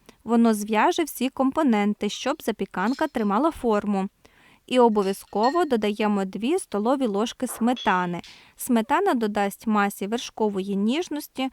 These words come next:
та зробить текстуру сиру кремовою, щоб запіканка не була сухою. До цієї смачної маси додаємо ще вісімдесят грамів сушеної журавлини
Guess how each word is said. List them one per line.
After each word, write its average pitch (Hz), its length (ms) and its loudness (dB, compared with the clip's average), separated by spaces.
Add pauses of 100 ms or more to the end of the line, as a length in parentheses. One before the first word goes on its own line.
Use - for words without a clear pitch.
(240)
та 202 120 0
зробить 247 460 0
текстуру 190 520 -4
сиру 277 540 -4
кремовою, 208 800 0 (200)
щоб 220 340 -2
запіканка 214 760 -2
не 240 260 4
була 214 380 0
сухою. 185 760 -2 (500)
До 233 220 6
цієї 311 480 0
смачної 220 560 0
маси 294 360 0
додаємо 220 600 0
ще 330 280 -2
вісімдесят 220 640 0
грамів 302 400 2
сушеної 233 680 0
журавлини 214 800 0